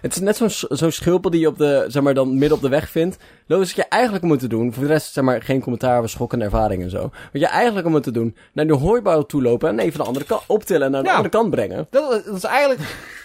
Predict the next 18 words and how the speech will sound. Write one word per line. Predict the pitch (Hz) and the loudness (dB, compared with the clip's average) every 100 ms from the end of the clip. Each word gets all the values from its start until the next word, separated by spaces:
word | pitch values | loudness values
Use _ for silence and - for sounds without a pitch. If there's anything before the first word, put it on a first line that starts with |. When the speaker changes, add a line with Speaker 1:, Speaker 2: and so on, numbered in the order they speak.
| - - - - - - - | -20 -20 -20 -20 -20 -20 -2
Speaker 2:
ik | 240 | 0
vind | - | 2
dat | 311 | 0
het | 233 | 2
helemaal | 247 247 | 4 4
niet | 220 | 2
te | 190 | 2
veel | 190 | 2
gevraagd | 139 131 123 - | 2 2 2 0
is, | 135 | -6
zeg | 139 | -2
maar. | 147 | 2
Dan | 202 | 2
moet | 220 | 2
je | |
gewoon | 220 214 | 0 2
eventjes | 208 175 170 143 | 2 0 -2 0
je, | 143 147 | 0 0